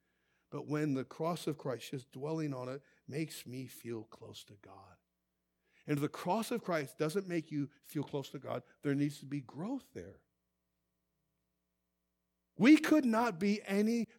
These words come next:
closer to God than we are at the foot of the cross. Any closer. And yet, don't we drift from that? And when we don't feel that with God, it, it unravels our life.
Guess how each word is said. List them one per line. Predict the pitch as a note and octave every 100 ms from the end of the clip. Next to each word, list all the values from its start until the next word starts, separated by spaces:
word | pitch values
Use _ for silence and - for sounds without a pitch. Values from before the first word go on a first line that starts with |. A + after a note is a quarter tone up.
| -
closer | - G3+ G3 - F#3+
to | F#3 E3
God | C#3 C#3+ C3 B2+ B2
than | C3+
we | C3 C3+
are | B2+ C3+ C#3+ - - _
at | B2 A#2+ - -
the |
foot | - - A#2
of | G#2
the | G#2+
cross. | - F#2+ F2+ - - _ _ _ -
Any | A#3 G3
closer. | - G#2+ - - _ _ _ _ _ _ _ _ _ _ _
And | F3+ F3+
yet, | G3+ E3+
don't | G#3+
we | A3+
drift | C#3+ E3 F3+
from | F#3+
that? | G3 G#3+ - _ _ _ _ _ _ _ _ _
And | D#3 D3+
when | E3
we | A3
don't | C#4+ C4
feel | - - A#3+ G3 F#3 F3+ -
that | D3 G3+ G3
with | F3+ D#3 C3+
God, | F3 D#3 B2 A2 - _ _ _ _
it, | D#3 C#3 - _ _ _ _ _ - - _ -
it | F#3
unravels | F#3 D#3+ D3+ D3 C3
our | A#2+
life. | A2 G#2+ G2 -